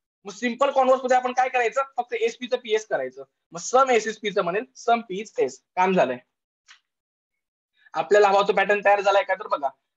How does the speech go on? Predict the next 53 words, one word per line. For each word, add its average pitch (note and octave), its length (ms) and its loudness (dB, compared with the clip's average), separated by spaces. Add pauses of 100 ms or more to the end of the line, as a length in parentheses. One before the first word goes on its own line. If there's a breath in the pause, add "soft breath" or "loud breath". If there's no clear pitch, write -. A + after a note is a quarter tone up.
(140)
पहिल्या G#3+ 260 2
figure A3 280 -2
मध्ये G3+ 220 -2
सब्जेक्टच्या G3+ 440 -6
game, G3 320 -4 (240)
दुसऱ्या G#3 300 -4
figure G3+ 200 -2
मध्ये F#3 260 0 (160)
प्रेडिकेटच्या G3+ 480 -2
game, D#3 260 -10
म्हणजे D3 200 -10
first G3+ 260 -4
figure F3+ 200 0
मध्ये E3+ 180 0
हा E3+ 60 4
reduce F3+ 220 -2
झालेला D3+ 280 -2
आहे. - 200 -4 (960)
पुढचं B3 240 -2
example B3 380 0
आहे B3+ 100 0
फेसापो. A3+ 520 -6
इकडे G#3 220 -6
पण A#3 180 -8
तीच A#3 120 -12
गोष्ट A3 240 -6
करा, G#3+ 200 2 (360 soft breath)
हा G#3+ 120 0
F A#3+ 200 4
ने C4+ 120 0
सुरू B3+ 240 -2
होतोय G#3+ 220 0
ना, A3 100 -2
मग A3+ 200 -2
first B3+ 200 -4
figure A3 200 -2
मध्ये G3+ 240 0
F G#3 120 -4
ने A#3 80 -8
सुरू A3+ 180 -8
होणारा A3+ 180 0
कोण A#3+ 240 -4
आहे? A3+ 180 -6 (300)
तर A3 100 -2
तो A3 100 0
आहे A#3 80 4
Ferio. A3 420 0
तिकडे A#3 300 -6
आपल्याला G#3 280 -2
याला G3+ 180 0
convert G3 340 -8
करावं F3 200 0
लागेल. B2+ 240 -8